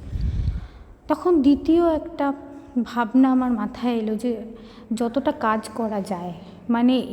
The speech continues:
এই, এই যে এরা, আহ, মানুষের ট্রিটমেন্ট যতটা উন্নত, চার পেয়েদের ট্রিটমেন্ট ততটা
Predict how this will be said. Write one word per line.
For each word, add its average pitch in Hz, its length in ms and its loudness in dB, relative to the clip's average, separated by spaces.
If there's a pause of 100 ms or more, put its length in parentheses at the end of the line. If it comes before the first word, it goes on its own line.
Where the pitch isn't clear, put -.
(100)
এই, 285 120 6 (560)
এই 247 140 2
যে 285 160 4
এরা, 208 220 0
আহ, - 1300 -10 (200)
মানুষের 240 460 4
ট্রিটমেন্ট 302 480 2
যতটা 269 280 0 (120)
উন্নত, 262 320 6 (800)
চার 220 240 -6
পেয়েদের 262 380 0
ট্রিটমেন্ট 254 500 2 (920)
ততটা 214 320 0